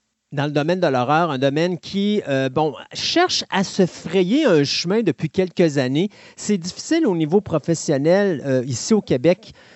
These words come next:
Euh, du moins, je le vois régulièrement. Moi, je me rappelle à l'époque, j'en, je, je touchais beaucoup à ce domaine-là.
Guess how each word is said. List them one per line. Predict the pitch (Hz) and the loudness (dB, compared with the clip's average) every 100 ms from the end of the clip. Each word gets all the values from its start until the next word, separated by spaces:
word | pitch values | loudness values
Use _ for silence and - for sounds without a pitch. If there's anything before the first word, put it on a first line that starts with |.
| - | -10
Euh, | 107 113 | -8 -6
du | 127 | 0
moins, | 156 185 151 117 | 2 4 2 -2
je | 113 | 2
le | 147 | 4
vois | 131 147 185 | 4 4 2
régulièrement. | 165 143 156 139 127 147 180 | 2 2 4 4 2 2 0
Moi, | 147 | 0
je | 131 | -2
me | 139 | -2
rappelle | 123 123 175 | -4 0 2
à | 156 | 2
l'époque, | 123 - 156 | 0 0 0
j'en, | 135 123 120 | 0 -4 -4
je, | 117 120 | -6 -4
je | 123 | -4
touchais | 127 - 160 | -6 -2 -2
beaucoup | 135 - 170 | -2 -2 0
à | 156 | 2
ce | |
domaine-là. | 131 131 117 123 175 | 2 0 0 2 2